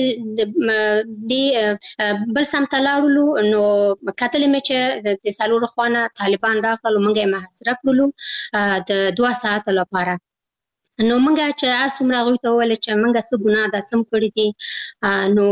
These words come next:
آ، منګ ته هیڅ ځواب نه ورکړ، فقط ویل چې اوس، آ، راځو تاسې وروسته استخبارات ته وړو، تاسې حوزې ته وړو.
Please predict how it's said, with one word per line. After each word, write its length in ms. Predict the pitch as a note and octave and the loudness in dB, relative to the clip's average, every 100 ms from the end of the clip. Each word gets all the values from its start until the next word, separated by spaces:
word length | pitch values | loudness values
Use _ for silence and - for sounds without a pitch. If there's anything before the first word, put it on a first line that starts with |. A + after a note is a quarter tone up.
| G#3 | 2
آ، 480 | G#3+ G3 F#3+ F#3+ G3 | 0 0 2 2 2
منګ 200 | A3+ B3 | 2 0
ته 100 | A#3+ | 0
هیڅ 560 | A#3 B3+ - G3+ G3 F3+ | 0 -2 -2 0 0 0
ځواب 280 | G#3 A#3 B3 | 0 0 2
نه 100 | A#3+ | 0
ورکړ، 260 | A#3 - G#3+ A3 | 0 -2 -4 -4
فقط 240 | - A3+ - | -6 -4 -2
ویل 120 | A3+ | -2
چې 140 | - | 2
اوس، 360 | G#3 A#3 A#3+ - | 2 2 0 -2
آ، 240 | F#3+ F3+ F#3+ F#3 F3+ | -2 -2 -4 -2 0
راځو 280 | G3 G3 A3 A3 | 0 0 0 -2
تاسې 320 | G#3+ - G3 - A3 | -4 0 0 0 -2
وروسته 520 | G#3+ G3 G#3+ G#3+ A3+ | 2 2 2 2 0
استخبارات 640 | - - - G3 G3+ A3 G#3+ | -2 -6 -6 -2 -2 -2 0
ته 80 | G3 | 0
وړو، 220 | G3 G3 G#3 | 0 0 -2
تاسې 200 | G3+ G#3 | -2 -2
حوزې 260 | F#3+ G#3+ G#3+ | 0 -2 0
ته 60 | G#3 | 0
وړو. 300 | G#3 G3+ | 2 0